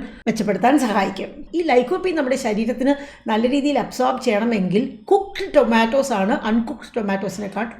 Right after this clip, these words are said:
നല്ലത്. അതായത് തക്കാളിക്കറിയോ അല്ലെങ്കിൽ നമ്മൾ രസത്തിൽ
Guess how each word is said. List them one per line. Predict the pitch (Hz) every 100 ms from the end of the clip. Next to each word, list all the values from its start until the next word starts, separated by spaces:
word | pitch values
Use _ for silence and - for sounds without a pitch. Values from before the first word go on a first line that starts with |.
| 240
നല്ലത്. | 202 196 185 - - - 196
അതായത് | 208 196 - -
തക്കാളിക്കറിയോ | 226 247 240 226 196 190 285 247 - -
അല്ലെങ്കിൽ | 214 226 247 339 339 - -
നമ്മൾ | 233
രസത്തിൽ | 233 220 220 277 349